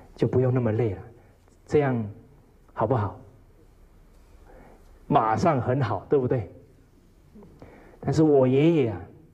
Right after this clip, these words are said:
他觉得人生啊，因为没有读书，没有智慧啊，很遗憾。所以呢，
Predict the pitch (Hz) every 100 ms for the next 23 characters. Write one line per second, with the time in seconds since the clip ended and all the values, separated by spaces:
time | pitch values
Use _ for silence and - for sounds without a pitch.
0 | _ - 143 139 135 120 120 131 139 139
1 | 131 101 - - - - _ _ - 151
2 | 160 156 147 120 120 139 147 117 113 123
3 | 131 127 131 127 143 113 101 165 135 135
4 | 117 92 - - 110 104 127 131 143 -
5 | - - - _ _ - - - - -
6 | 143 160 143 123 120